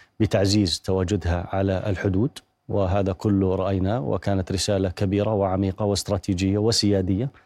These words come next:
بكل ما تحمل الكلمة من معنى. هذه رسالة لا يجب أن تخطئها العين على الإطلاق، رسالة قوية جدًا وعميقة وسيادية.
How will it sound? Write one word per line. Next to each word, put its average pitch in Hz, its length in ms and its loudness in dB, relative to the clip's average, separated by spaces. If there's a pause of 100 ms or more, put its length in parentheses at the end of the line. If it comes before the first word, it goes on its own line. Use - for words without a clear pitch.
(260)
بكل 131 240 4
ما 110 140 4
تحمل 104 360 0
الكلمة 95 440 0
من 92 160 2
معنى. 85 240 -4 (420)
هذه 101 280 2
رسالة 107 380 2
لا 107 160 2
يجب 95 260 -2
أن 95 160 -6
تخطئها 101 420 -2
العين 98 480 0
على 104 140 0
الإطلاق، 101 480 -4 (420)
رسالة 98 460 2
قوية 117 380 2
جدًا 110 320 -2
وعميقة 101 500 0
وسيادية. 92 640 0